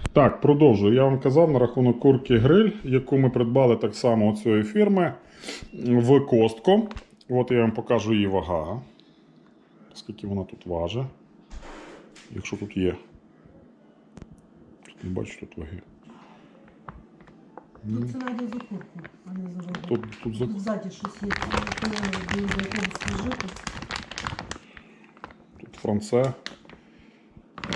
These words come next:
Speaker 1: Ну, коротше, ага, отут є.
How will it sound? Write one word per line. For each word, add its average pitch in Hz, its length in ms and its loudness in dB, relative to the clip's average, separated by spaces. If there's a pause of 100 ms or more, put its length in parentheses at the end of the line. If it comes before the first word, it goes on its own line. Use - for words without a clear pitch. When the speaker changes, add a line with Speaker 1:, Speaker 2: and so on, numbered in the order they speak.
(560)
Speaker 1:
Ну, 180 120 -6 (220)
коротше, 135 400 2 (420)
ага, 113 260 0
отут 101 360 -6
є. 90 240 -4